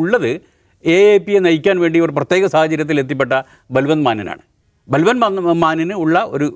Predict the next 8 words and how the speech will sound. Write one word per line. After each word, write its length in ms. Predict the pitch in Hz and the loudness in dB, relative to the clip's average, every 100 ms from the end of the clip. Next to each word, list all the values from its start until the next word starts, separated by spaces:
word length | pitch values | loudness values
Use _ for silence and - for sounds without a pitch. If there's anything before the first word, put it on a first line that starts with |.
| - | -10
ഇതുണ്ട്, 260 | 117 101 78 _ _ _ _ _ - | -8 -8 -10 _ _ _ _ _ 0
അതല്ലാതെ 360 | 240 220 208 202 156 | 0 2 0 0 -2
ഒന്നുമില്ല. 260 | 147 135 107 - | -2 0 -2 -2
പിന്നെ 200 | 214 262 | 0 0
ഉള്ളത് 220 | 214 208 220 214 _ _ - | 2 2 0 -2 _ _ -2
അവിടുത്തെ 260 | 202 214 247 | 0 0 -2
ഒരു 80 | 220 | 0
രാഷ്ട്രീയ 380 | 202 226 277 294 | 0 -2 -2 -2